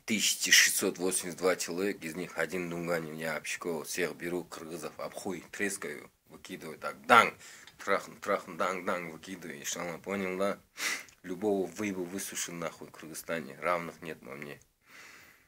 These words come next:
Иншалла, звони, брат,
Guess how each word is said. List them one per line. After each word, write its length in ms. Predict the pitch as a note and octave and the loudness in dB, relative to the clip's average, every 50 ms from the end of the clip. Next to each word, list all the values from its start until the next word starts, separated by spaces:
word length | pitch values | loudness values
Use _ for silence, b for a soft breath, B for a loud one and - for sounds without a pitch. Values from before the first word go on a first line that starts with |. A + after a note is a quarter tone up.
| B B B _ _ _ _ _ _ _ _ _ _ _ _ _ _ _ _ _ _ _ _ _ _ _ _ _ _ _ - _ | B B B _ _ _ _ _ _ _ _ _ _ _ _ _ _ _ _ _ _ _ _ _ _ _ _ _ _ _ -20 _
Иншалла, 360 | - - - F2+ F2 E2+ D#2+ | -8 -6 -2 -2 -2 -2 -2
звони, 420 | D2+ D#2 E2 E2+ F2 F#2 F#2 F2+ | -2 -2 -2 0 0 0 -2 -2
брат, 300 | E2+ D#2 D#2+ E2 D#2+ D2 | -2 -2 0 -2 -2 -2